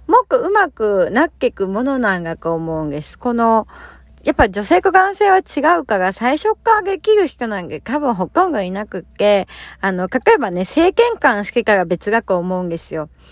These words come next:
あの、男性が女性に性転換して、あの、お付き合い、男性とするとかね、のもありますけど、そういうんだったらやっぱちょ、男性の気持ちがわかるとか、もともと男性だから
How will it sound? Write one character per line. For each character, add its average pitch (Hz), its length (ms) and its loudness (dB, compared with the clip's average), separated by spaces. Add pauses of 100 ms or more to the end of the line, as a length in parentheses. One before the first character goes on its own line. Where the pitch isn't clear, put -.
(180)
あ 196 120 -2
の、 180 400 -6 (300)
男 294 240 4
性 359 200 2
が 370 120 2
女 254 140 0
性 269 200 0
に 269 80 -2
性 277 180 4
転 294 240 0
換 190 320 -6
し - 140 -16
て、 302 240 2 (380)
あ 233 140 -8
の、 202 400 -6 (200)
お - 80 -2
付 - 180 -20
き 233 100 2
合 180 100 0
い、 - 140 -6 (340)
男 190 200 -2
性 175 160 -2
と 180 120 -4
す - 140 -8
る 170 280 -4
と 208 100 0
か 180 140 -4
ね、 247 180 -4 (320)
の 247 160 0
も 233 240 0
あ 240 60 2
り 254 100 -4
ま 330 180 2
す - 80 -14
け 208 140 -2
ど、 196 220 0
そ 415 240 2
う - 20 6
い 440 60 8
う 453 100 0
ん 415 40 -6
だ 320 80 4
っ 247 40 2
た - 140 -4
ら - 0 -
や 190 80 0
っ - 20 -8
ぱ 185 100 -6
ち 180 120 -6
ょ、 - 20 -6 (120)
男 226 220 0
性 240 200 0
の 233 100 -4
気 240 100 -10
持 233 160 -2
ち 247 140 0
が 220 140 2
わ 202 160 2
か 214 180 2
る 180 200 -2
と 175 120 -6
か、 175 220 -4 (200)
も 226 120 -2
と 277 100 4
も 285 80 2
と 302 120 2
男 269 200 0
性 277 180 -2
だ 254 120 -6
か - 160 -8
ら 175 200 -4